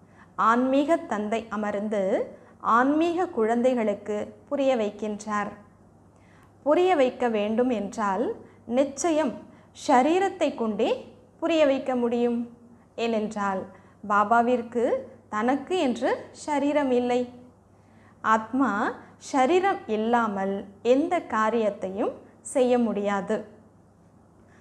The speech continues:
ஆன்மீக தந்தைக்கும் ஒரே முறை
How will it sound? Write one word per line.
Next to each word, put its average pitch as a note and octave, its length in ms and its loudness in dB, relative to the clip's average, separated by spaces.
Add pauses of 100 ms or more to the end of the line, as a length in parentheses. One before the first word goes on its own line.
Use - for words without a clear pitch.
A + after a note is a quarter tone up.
(180)
ஆன்மீக C#4+ 580 4
தந்தைக்கும் A3+ 920 -2 (280)
ஒரே B3 360 6
முறை A3+ 460 0